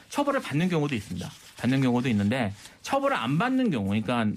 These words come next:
지금 말씀드렸던 것처럼 보호 조치로 가는 경우는 처벌을 안 받는 게 되는 거예요. 되는 건데 그 보호 조치로 가는 게 처벌을 안 받는다는 게 뭐 징역이나 이런 걸 하지 않는다는 거지 소년원이나 이런 거를 보내는 건 가능하거든요.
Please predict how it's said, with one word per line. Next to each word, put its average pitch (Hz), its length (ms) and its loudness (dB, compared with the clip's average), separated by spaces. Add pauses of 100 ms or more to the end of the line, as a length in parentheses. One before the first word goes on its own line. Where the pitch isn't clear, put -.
(100)
지금 147 160 -2
말씀드렸던 123 560 -2
것처럼 110 340 0
보호 170 280 2
조치로 214 460 -2
가는 123 240 -2
경우는 113 320 0
처벌을 226 320 -2
안 107 140 -2
받는 143 640 2
게 123 100 -2
되는 104 260 2
거예요. 101 320 0
되는 110 240 2
건데 117 340 0 (360)
그 151 120 -4
보호 143 200 2
조치로 175 340 0
가는 139 240 -2
게 156 240 -2 (120)
처벌을 233 320 -2
안 135 140 -4
받는다는 135 440 0
게 139 140 -2
뭐 113 220 -2
징역이나 156 560 0
이런 131 200 -2
걸 190 100 0
하지 180 140 0
않는다는 107 440 -2
거지 101 380 -4 (400)
소년원이나 285 640 2
이런 143 180 0
거를 180 160 0
보내는 123 320 0
건 127 100 0
가능하거든요. 104 680 -2